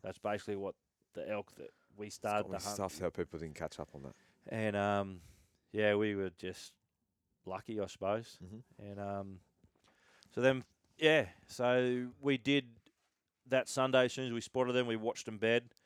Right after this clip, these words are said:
Speaker 1: and we thought we'd just get a better look because it was quite a ways off. We knew the bull, th-, there was about four bulls, three bulls in there.
Speaker 2: So it's a
Speaker 1: Uh,
Speaker 2: fair herd of elk then.
Speaker 1: there's about thirty,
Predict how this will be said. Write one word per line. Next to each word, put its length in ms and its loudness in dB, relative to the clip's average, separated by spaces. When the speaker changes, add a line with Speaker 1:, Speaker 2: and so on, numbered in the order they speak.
Speaker 1:
and 100 -14
we 80 -4
thought 380 2
we'd 180 -6
just 220 -12
get 160 0
a 60 -2
better 320 2
look 260 0
because 220 -10
it 40 -6
was 120 -14
quite 300 0
a 60 2
ways 360 2
off. 240 0
We 80 -10
knew 320 -6
the 100 -6
bull, 640 2
th-, 160 0
there 120 4
was 220 -2
about 260 -2
four 340 2
bulls, 540 0
three 220 0
bulls 380 0
in 200 -4
there. 260 0
Speaker 2:
So 120 -4
it's 100 -2
a 80 -2
Speaker 1:
Uh, 40 -4
Speaker 2:
fair 240 4
herd 220 4
of 140 -8
elk 240 -2
then. 140 -16
Speaker 1:
there's 360 6
about 380 4
thirty, 640 2